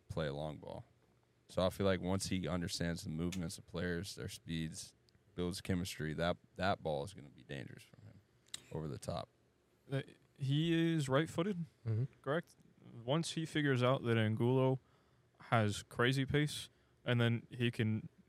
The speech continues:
Speaker 2: kinda, like, fake off like he's gonna try to pass it to whoever is the right back in that scenario,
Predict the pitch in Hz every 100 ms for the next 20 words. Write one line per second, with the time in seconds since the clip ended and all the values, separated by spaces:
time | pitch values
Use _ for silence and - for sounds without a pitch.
0 | - 120 117 110 107 - - _ _ -
1 | - - 127 117 117 117 117 113 113 113
2 | 113 110 117 110 117 113 - 113 - 117
3 | 113 113 117 113 107 107 110 113 113 113
4 | - 123 113 113 123 120 127 135